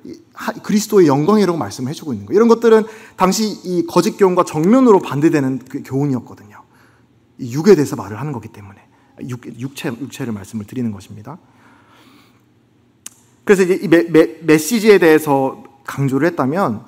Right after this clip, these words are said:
이 삼 장부터는, 어, 메시지와 교훈도 우리는 중요하지만 교회에서 메시지와 교훈만큼이나 중요한 거는 메신저다. 메시지도 중요하지만 메신저도 중요하다.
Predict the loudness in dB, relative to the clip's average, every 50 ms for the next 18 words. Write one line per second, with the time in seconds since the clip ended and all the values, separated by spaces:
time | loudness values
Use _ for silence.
0 | _ _ -6 -6 -4 0 2 2 4 4 4 4 2 0 -4 -6 -6 -4 -4 -4
1 | -4 -6 -6 -8 -10 -14 _ _ _ _ _ _ _ _ _ _ _ _ _ -14
2 | -12 -12 -12 -14 -10 -2 2 2 2 4 2 -2 0 2 4 6 6 6 4 2
3 | 0 2 4 4 6 6 6 4 4 2 0 -2 -4 -4 -4 -2 0 -2 -2 -2
4 | -2 0 0 0 0 -2 -6 -12 -18 _ _ _ _ _ -4 0 0 0 2 0
5 | 0 2 2 0 2 0 0 2 2 0 0 0 0 0 2 4 2 2 2 -2
6 | -4 -4 -4 -4 -6 -6 -6 -6 -4 -4 -4 -2 -2 -2 -2 -2 -4 -14 -20 _
7 | _ _ _ _ -10 -8 -6 -6 -4 -2 -2 -2 -4 -6 -8 -10 -14 -14 -16 -20
8 | _ _ _ _ _ _ _ _ _ _ _ _ _ _ _ _ _ _ _ _
9 | _ _ _ -4 -4 -2 -2 -2 0 2 2 2 2 0 0 0 0 0 0 0
10 | 2 2 2 0 -2 -12 -20 -20 -20 _ _ _ _ _ _ -12 -10 -8 -6 -4
11 | -4 -4 -4 -6 -8 -10 -10 -10 -12 -14 -16 -20